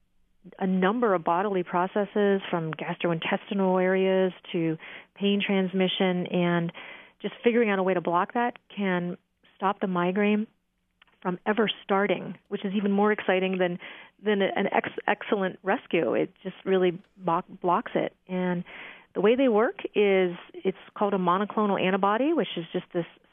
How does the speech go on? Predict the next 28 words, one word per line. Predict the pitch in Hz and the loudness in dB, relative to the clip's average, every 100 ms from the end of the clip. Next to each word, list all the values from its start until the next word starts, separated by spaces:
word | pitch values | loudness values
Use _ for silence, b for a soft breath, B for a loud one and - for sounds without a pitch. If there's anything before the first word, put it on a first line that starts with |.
| _ | _
specialized | - 208 196 202 196 190 | -8 -2 2 2 2 0
immune | 180 175 214 220 208 | -2 0 0 0 0
cell | - 185 208 311 - B B B B _ | 0 2 2 -2 -6 B B B B _
produced | - 180 202 - | -4 0 0 0
in | 262 | 0
the | |
lab, | 269 196 180 247 - _ _ _ _ _ | 2 2 2 -2 -8 _ _ _ _ _
highly | - - 226 262 277 | -8 0 2 2 0
specific | - 247 - 208 202 - - _ - | -2 -6 -2 -2 -2 -6 -20 _ -6
protein | - 202 - 214 | -2 -2 0 0
molecules, | 190 175 185 - 196 226 - B B B - | 2 0 0 0 0 0 -6 B B B -4
and | 196 202 196 202 | 0 2 2 0
they | 196 | 0
target | 196 - 220 226 247 | 0 0 0 0 0
the | 226 | -2
receptor | 220 - 254 - 165 160 _ _ | -2 -2 -4 -4 -8 -8 _ _
and | 190 185 180 175 | -2 0 0 -2
block | 190 180 226 - | 2 2 2 -4
the | |
migraine | 208 196 202 214 208 208 - B B B B - | -2 0 0 0 0 -2 -4 B B B B -6
on | 180 | -2
a | 175 | -2
daily | 170 185 190 | 0 2 2
basis. | 180 185 185 196 185 - - _ _ _ _ _ _ | 2 0 0 0 -2 -4 -20 _ _ _ _ _ _
And | - 175 175 175 175 180 - _ _ - | -4 0 2 0 -2 -4 -10 _ _ -8
these | 170 170 - _ _ | -8 -8 -16 _ _
basically | - 202 - | 0 0 2
are, | 175 | 0